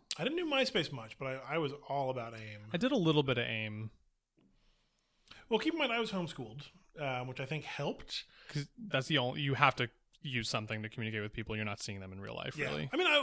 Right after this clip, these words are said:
Speaker 1: I would see, because I, at the time I was going to, like, uh, local private school, like, for, uh, two classes a day and things like that. And so I
Speaker 2: Right.
Speaker 1: met these people. We would hang out all, all night. We would sit and chat for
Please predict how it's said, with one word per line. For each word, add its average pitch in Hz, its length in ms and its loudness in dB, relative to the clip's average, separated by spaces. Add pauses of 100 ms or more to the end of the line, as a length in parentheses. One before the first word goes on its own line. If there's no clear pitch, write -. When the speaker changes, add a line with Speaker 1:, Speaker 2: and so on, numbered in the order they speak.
Speaker 1:
I 277 100 8
would 277 140 2
see, 220 100 0
because 196 240 -2
I, 220 100 6 (140)
at 190 120 0
the - 40 -12
time 226 200 2
I 175 60 6
was 156 100 4
going 151 200 2
to, 139 60 -2
like, 127 320 0
uh, 123 180 -2
local 135 220 0
private 131 280 -2
school, 127 260 -6
like, 117 340 -8
for, 113 480 -8 (400)
uh, 117 220 -6
two 160 120 -2
classes 117 380 -8
a 117 60 -10
day 120 260 -6
and 120 100 -10
things 127 140 -12
like 113 140 -10
that. 120 140 -10
And 123 100 -14
so 147 80 -2
I - 20 2
Speaker 2:
Right. 107 100 4
Speaker 1:
met - 140 4
these 135 160 -2
people. 113 460 -12 (680)
We 165 120 0
would 139 140 0
hang 139 160 0
out 120 120 0
all, 117 120 -6 (240)
all 151 220 6
night. 120 420 -6
We 120 140 -8
would 117 180 -8
sit 123 200 -8
and 110 100 -12
chat 113 400 -10
for 107 400 -16